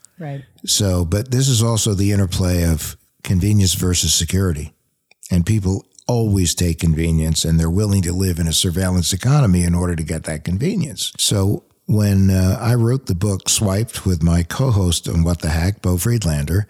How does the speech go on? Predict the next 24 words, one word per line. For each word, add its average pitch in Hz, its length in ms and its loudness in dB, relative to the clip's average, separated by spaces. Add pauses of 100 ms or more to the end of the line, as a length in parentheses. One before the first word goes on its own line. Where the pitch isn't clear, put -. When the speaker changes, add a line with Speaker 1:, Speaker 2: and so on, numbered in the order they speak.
Speaker 2:
um, 90 500 2
we 127 140 2
created 117 380 0
a - 40 0
framework. 87 680 -2 (280)
We 101 120 2
call 101 320 -2
it 85 100 -2
the 85 120 -4
three 95 340 0
M's. 69 440 -4
Speaker 1:
Mm-hmm. 185 60 -2
Speaker 2:
How 98 140 2
do 117 60 2
you 113 120 2
minimize 107 540 4
your 98 100 2
risk 95 220 0
of 92 120 0
exposure, 85 580 0
reduce 85 400 0
your 82 100 0
attackable 80 460 -4
surface? - 480 -2